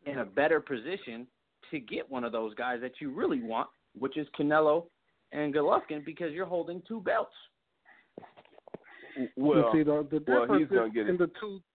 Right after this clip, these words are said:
Speaker 2: He's gonna get, he's gonna go,
Speaker 3: Well
Speaker 2: man. He's not, you know, for that seven million, you know, uh, Al Heyman's letting boys go over there and make moves, as we see. I'm pretty sure he's still, 'cause that's with D A Z N, right? It's not, he didn't, it, it wouldn't be with Matchroom,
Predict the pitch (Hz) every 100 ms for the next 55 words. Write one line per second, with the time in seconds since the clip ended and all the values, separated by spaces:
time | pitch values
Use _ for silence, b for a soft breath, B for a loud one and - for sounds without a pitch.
0 | _ _ 156 180 147 135 131 131 123 156
1 | 180 143 117 104 110 104 101 104 107 107
2 | 120 127 - 117 104 - 120 104 98 -
3 | _ - 120 127 - 131 117 110 117 110
4 | 101 92 _ _ _ _ _ - 110 101
5 | 95 104 98 95 - 113 110 117 110 107
6 | 104 _ _ 113 107 104 107 104 - 101
7 | 98 95 95 92 98 95 95 95 95 90
8 | 87 - 101 92 92 - 101 95 82 101
9 | - 131 117 - 123 113 113 - 120 110
10 | 98 _ _ _ _ - 110 123 135 127
11 | 120 98 104 101 113 113 90 87 - _
12 | _ 104 107 107 110 123 110 - 131 120
13 | 107 - 117 123 120 117 110 110 98 87
14 | 107 117 - 90 90 85